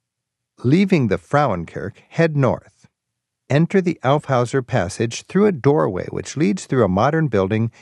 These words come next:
and emerges at a park called Promenadeplatz. Start walking now. While it's clear by now that Munich is a completely modern city, its past is always present.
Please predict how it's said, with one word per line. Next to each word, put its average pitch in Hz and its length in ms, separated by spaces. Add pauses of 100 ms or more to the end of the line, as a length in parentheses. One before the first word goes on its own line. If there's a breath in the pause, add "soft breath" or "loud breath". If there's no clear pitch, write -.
(160 soft breath)
and 127 140
emerges 117 480
at 95 120
a 98 60
park - 480
called 98 320 (120)
Promenadeplatz. - 1120 (760)
Start - 380
walking 135 460
now. 90 400 (1300)
While 180 240
it's - 160
clear 220 240
by 151 200
now 113 360
that 117 180
Munich 127 400
is 113 140
a 113 40
completely 156 680
modern 131 480
city, 82 440 (300)
its - 220
past 107 480
is 92 220 (160)
always 104 340
present. 120 500